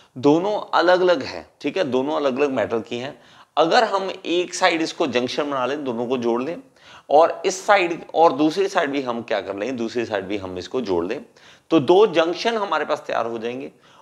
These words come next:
और इसको हम क्या करें, गर्म करें, इस जंक्शन को गर्म करें। मतलब ये साइड जो है वो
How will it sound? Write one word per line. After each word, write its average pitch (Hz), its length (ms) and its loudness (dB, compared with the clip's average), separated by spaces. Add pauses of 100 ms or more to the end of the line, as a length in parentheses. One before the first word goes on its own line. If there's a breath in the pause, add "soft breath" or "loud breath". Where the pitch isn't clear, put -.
(140 soft breath)
और 180 120 4
इसको - 340 2
हम 202 180 0
क्या 165 160 2
करें, 131 340 -6
गर्म 101 280 0
करें, 73 280 -12
इस 131 240 -10
जंक्शन 117 400 -2
को 143 180 -4
गर्म 120 300 2
करें। 131 280 -4 (420 soft breath)
मतलब 175 500 2
ये 131 300 0
साइड 143 340 0
जो 127 140 0
है 120 100 0
वो 127 180 0